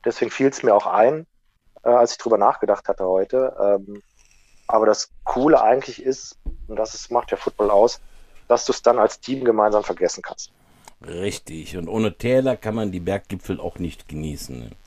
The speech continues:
Speaker 2: Ja, Philipp, ähm, dann kommen wir doch jetzt mal zu deiner zweiten Karriere. Du bist dann irgendwann nach, äh, ja, irgendwie so richtig losgelassen hat der Football dich nie.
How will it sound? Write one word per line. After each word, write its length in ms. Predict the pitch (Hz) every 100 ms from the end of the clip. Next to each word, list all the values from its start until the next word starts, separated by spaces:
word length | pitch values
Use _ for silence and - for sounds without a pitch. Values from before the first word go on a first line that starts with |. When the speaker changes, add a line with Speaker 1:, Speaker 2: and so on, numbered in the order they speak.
| - - - - - - -
Speaker 2:
Ja, 240 | 151 185
Philipp, 400 | - 143 127 -
ähm, 640 | 123 127 127 127 123 120 110 - _ _ _ _ _ _ _ _ _ _ _ _ _
dann 280 | 113 117 -
kommen 160 | 165
wir 60 | 151
doch 120 | 117
jetzt 180 | 127 123
mal 140 | 127
zu 120 | 110 120
deiner 280 | 117 113
zweiten 460 | - 131 165 - 127
Karriere. 640 | - 98 90 90 85 101 135 - - - - - - - - _
Du 80 | 120
bist 160 | 165
dann 120 | 165 139
irgendwann 420 | 180 151 147 147
nach, 180 | 139 - 110
äh, 380 | 120 120 117 117
ja, 220 | 107 117 104
irgendwie 200 | 117 110
so 120 | 113
richtig 320 | 113 123 -
losgelassen 480 | 127 123 143 135 139
hat 100 | 131
der 60 |
Football 260 | 131 127 110
dich 180 | 101 -
nie. 300 | 110 120